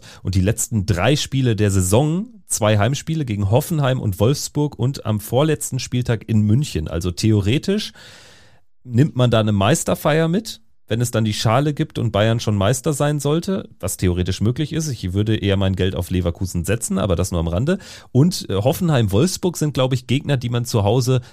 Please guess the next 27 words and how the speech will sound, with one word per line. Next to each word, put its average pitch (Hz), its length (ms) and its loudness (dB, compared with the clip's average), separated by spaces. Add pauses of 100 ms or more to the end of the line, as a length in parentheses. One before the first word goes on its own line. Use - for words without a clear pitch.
(120)
die, 151 100 -4
die 147 220 -4
klingen 170 260 2
irgendwie 143 320 0
dankbar. 92 400 2
Also 85 220 0
gerade 117 260 0
der 113 140 2
VfL 117 440 0
Wolfsburg 127 400 0
ist - 140 -4
irgendwie 120 300 -2
so 113 160 2
ein 110 100 0
Gegner 107 240 0
am 113 80 0
vierunddreißigsten 113 640 -2
Spieltag, 123 400 -2
wenn 113 120 0
die 110 100 0
da 104 80 0
irgendwie 110 300 -4
zwischen 110 440 -2
sieben 120 360 -2
und 110 100 -2
vierzehn 135 400 -2
rumdümpeln, 127 640 -2